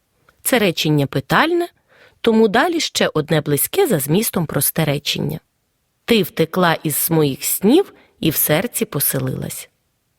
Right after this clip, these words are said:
Ти, підмет, що ти зробила? Втекла і поселилась. У цьому простому реченні є два однорідні присудки, оскільки вони відповідають на одне й те ж саме запитання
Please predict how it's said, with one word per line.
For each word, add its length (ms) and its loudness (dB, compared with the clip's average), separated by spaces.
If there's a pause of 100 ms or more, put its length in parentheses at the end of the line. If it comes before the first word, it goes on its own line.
(180)
Ти, 240 0 (440)
підмет, 560 -2 (340)
що 260 2
ти 140 -4
зробила? 520 0 (560)
Втекла 720 0 (300)
і 140 4
поселилась. 880 -4 (640)
У 140 2
цьому 340 2
простому 520 0
реченні 560 2 (260)
є 180 4
два 280 -2
однорідні 520 0
присудки, 760 -4 (300)
оскільки 520 0
вони 260 2
відповідають 800 0
на 120 2
одне 280 2
й 40 -2
те 160 -2
ж 120 -4
саме 320 0
запитання 680 0